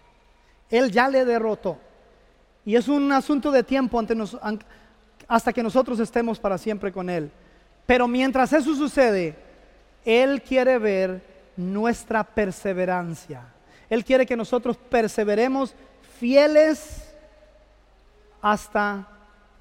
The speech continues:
el fin. En las palabras de, de Juan, nos recuerdan las palabras de Jeremías en quince, vein-, en quince dos, cuando él dijo: "Y cuando te digan, '¿A dónde iremos?', les responderás, 'Así dice el Señor.'"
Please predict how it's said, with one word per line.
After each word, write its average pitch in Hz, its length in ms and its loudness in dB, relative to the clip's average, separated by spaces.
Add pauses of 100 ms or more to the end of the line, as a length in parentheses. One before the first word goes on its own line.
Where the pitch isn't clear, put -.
(320)
el 170 160 -4
fin. 151 440 -8 (1500)
En 214 160 -2
las 208 120 -2
palabras 269 480 4
de, 233 420 4 (120)
de 208 180 0
Juan, 254 360 2
nos 262 120 2
recuerdan 254 360 2
las 254 100 4
palabras 262 380 2
de 254 100 4
Jeremías 247 520 0
en 233 100 -6
quince, 254 320 -2
vein-, 233 200 -2 (260)
en 214 120 -6
quince 277 260 0
dos, 269 220 6
cuando 247 260 2
él 247 80 2
dijo: 269 380 0 (280)
"Y 269 80 0
cuando 269 280 4
te 254 160 6
digan, 311 360 2
'¿A 277 60 2
dónde 302 260 2
iremos?', 311 400 4
les 277 140 6
responderás, 262 680 2
'Así 254 360 0
dice 294 280 0
el 262 100 0
Señor.'" 233 520 0